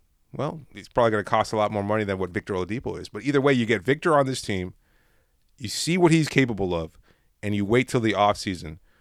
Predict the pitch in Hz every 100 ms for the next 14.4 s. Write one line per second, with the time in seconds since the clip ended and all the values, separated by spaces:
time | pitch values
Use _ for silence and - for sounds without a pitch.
0 | _ _ _ _ _ 107 101 95 104 104
1 | 101 101 - - 113 107 120 113 104 117
2 | 117 113 110 95 - - _ _ _ 110
3 | 110 - - 104 98 95 - 92 - 98
4 | 92 90 85 90 87 - 85 90 _ _
5 | _ _ - 78 78 82 - - - 107
6 | 95 117 120 82 87 _ 113 139 123 117
7 | - 101 104 101 95 85 104 95 87 82
8 | - 82 - 80 - _ _ _ _ _
9 | _ _ _ _ _ _ _ _ _ _
10 | _ _ _ _ _ _ _ _ _ _
11 | 143 - 202 208 180 196 180 87 - _
12 | _ _ _ _ 104 156 147 123 131 135
13 | - 98 - 127 127 120 - 147 - 98
14 | 85 110 107 _